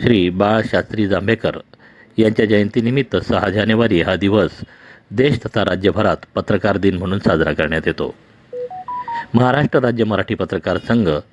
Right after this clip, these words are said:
तथा व्हॉइस ऑफ मीडिया या दोन्ही देश पातळीवरील मोठ्या संघटनांनी आजचा दिवस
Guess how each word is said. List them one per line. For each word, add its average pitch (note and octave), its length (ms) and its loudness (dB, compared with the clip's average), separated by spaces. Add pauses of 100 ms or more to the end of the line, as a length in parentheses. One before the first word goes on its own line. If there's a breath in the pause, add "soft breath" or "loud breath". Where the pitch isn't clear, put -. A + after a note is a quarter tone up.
(180)
तथा G2+ 180 0
व्हॉइस F#2+ 280 2
ऑफ G2+ 200 0
मीडिया G2 340 2
या F2+ 180 2
दोन्ही G2+ 340 0
देश G2 240 2
पातळीवरील G2 600 2
मोठ्या F2+ 340 -2
संघटनांनी F2 680 -2 (840 loud breath)
आजचा A2+ 320 2
दिवस G2 320 4